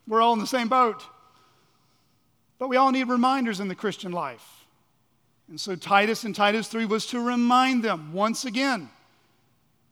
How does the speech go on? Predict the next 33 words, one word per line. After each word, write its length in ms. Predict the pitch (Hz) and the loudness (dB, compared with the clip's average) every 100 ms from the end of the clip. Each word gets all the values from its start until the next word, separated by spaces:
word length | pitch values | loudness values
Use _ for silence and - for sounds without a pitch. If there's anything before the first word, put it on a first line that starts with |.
| _ | _
on 80 | 156 | -4
how 140 | 170 | -4
Christians 500 | 165 185 190 240 220 | -4 -6 -4 -4 -4
are 60 | 214 | -4
to 120 | 220 | -6
submit 400 | - 233 190 214 | -6 -6 -4 -6
to 160 | - 220 | -4 -6
authority, 580 | 214 208 214 220 226 202 _ _ _ _ _ _ | -2 0 2 0 -6 -14 _ _ _ _ _ _
remember 480 | 139 139 175 220 247 | -18 -6 -2 0 0
the 120 | 233 | -2
goodness 500 | 156 214 233 233 - | -4 -2 -2 -2 -4
and 140 | 214 190 | -6 -2
mercy 340 | 214 208 233 | -2 -2 -8
of 140 | 214 | -4
God 260 | 190 196 208 | 2 6 4
in 80 | 214 | 2
saving 480 | - 202 202 196 208 | -6 -4 -4 -4 -6
you, 300 | 208 208 185 _ _ _ _ _ _ _ _ _ - | -8 -10 -16 _ _ _ _ _ _ _ _ _ -2
and 240 | 233 165 | 0 0
build 280 | 226 262 285 | 2 4 6
up 180 | 277 262 | 4 0
the 80 | |
church 360 | 220 - 254 240 | -6 -2 -2 -2
through 180 | 240 208 | -6 -4
good 280 | 220 196 185 | -4 0 2
works, 680 | 226 269 - - - - - _ _ _ _ | 2 0 -6 -10 -8 -10 -14 _ _ _ _
and 220 | 190 196 - | -10 -10 -6
protect 480 | 233 - 240 247 | -8 -2 -2 -2
the 100 | 240 | -8
church 360 | 185 208 196 190 | -8 -6 -6 -8
from 220 | 214 180 | -10 -8
divisive 960 | 156 175 143 185 202 - 156 139 131 - _ _ | -8 -8 0 0 0 -6 -10 -14 -20 -20 _ _
people. 500 | - 233 220 123 104 | -10 -8 -8 -14 -20